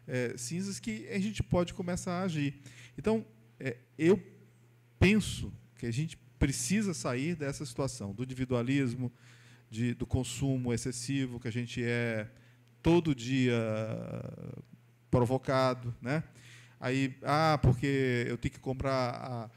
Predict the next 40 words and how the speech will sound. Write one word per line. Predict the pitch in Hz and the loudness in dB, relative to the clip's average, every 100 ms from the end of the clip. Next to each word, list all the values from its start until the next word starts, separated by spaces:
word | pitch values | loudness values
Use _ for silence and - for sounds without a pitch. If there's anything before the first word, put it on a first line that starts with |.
| - | -16
o | - | -10
rosa | 120 120 147 160 156 156 | -4 0 2 2 2 0
é | 147 147 | 2 2
a | 139 127 113 | 2 2 2
roupa, | 127 139 147 | 0 2 0
é | 127 131 | 0 -2
a, | 120 110 123 | 0 -2 -2
é | 123 | -4
a | |
cor, | 120 147 147 135 | 0 2 4 4
é | 131 | 2
a | 123 | 0
cor | - 151 147 | 2 2 4
da, | 131 | 2
da, | 123 131 117 - - | 2 2 0 -4 0
da | 143 | 2
estação, | - 147 - 143 135 113 | 4 2 2 4 4 2
então | 131 151 151 - | 0 -4 -4 -8
eu | 139 | -4
tenho | 139 127 117 | -4 -4 -6
que | |
comprar | 135 127 131 131 - | -6 -4 -2 -2 -6
uma, | 131 120 | -6 -6
uma | 123 120 | -6 -6
camisa | 117 127 131 135 | -6 -6 -2 -2
rosa. | 131 120 127 135 123 | -2 0 2 2 0
Você | 120 143 | -4 -4
pode | 139 143 | -2 -2
até | 139 165 | 0 -2
não | 180 254 | -2 -2
precisar | 233 220 180 151 170 | -2 -2 0 2 2
da | 180 | 2
camisa | 175 185 208 | 0 -2 0
rosa, | 170 131 110 104 - - - | 2 2 0 -4 -12 -20 -8
mas | 120 113 | -6 -4
tem | 123 | -4
que | 131 | -4
andar | 123 127 | -2 0
na | 156 | 0
beca, | 151 139 156 208 | 2 2 2 -2